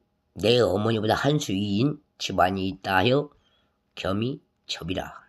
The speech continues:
그래서 목동. 그래서 나는 아까도 우리 이 댕내 보관이 아는 분이 내 주변에 있어 나는 실제로 말해서 사람을 많이 안 보고 사는 게 사실이야.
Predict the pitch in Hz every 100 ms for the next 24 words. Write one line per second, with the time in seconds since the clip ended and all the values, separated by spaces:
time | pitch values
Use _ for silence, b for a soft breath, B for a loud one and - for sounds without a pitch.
0 | _ - _ _ - 78 76 85 95 -
1 | 80 _ _ _ _ _ - - 98 123
2 | 104 104 120 - _ - B B B B
3 | B B B - 95 - 131 139 117 95
4 | - _ _ _ - 98 104 101 98 95
5 | 90 78 65 - - _ _ _ _ -
6 | 92 90 87 85 82 78 - 92 110 107
7 | 87 90 - 104 95 78 - _ _ _
8 | _ - 107 120 120 110 113 127 95 82
9 | 98 113 120 107 104 95 - 95 87 90
10 | 90 - 110 117 95 82 85 - 120 139
11 | 131 101 85 - 98 101 107 - 104 120
12 | 127 110 98 92 90 98 98 - -